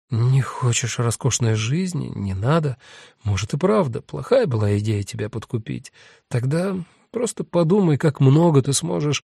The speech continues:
сделать для тех, кто тоскует по утраченной жизни.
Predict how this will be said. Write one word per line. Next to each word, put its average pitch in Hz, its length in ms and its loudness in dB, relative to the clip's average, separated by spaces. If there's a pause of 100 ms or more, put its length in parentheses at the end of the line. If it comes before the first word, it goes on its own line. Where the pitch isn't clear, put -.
сделать 147 460 4
для 139 180 2
тех, 175 280 2
кто - 200 -8
тоскует 151 600 -2
по 147 100 -2
утраченной 127 680 2
жизни. 120 520 -2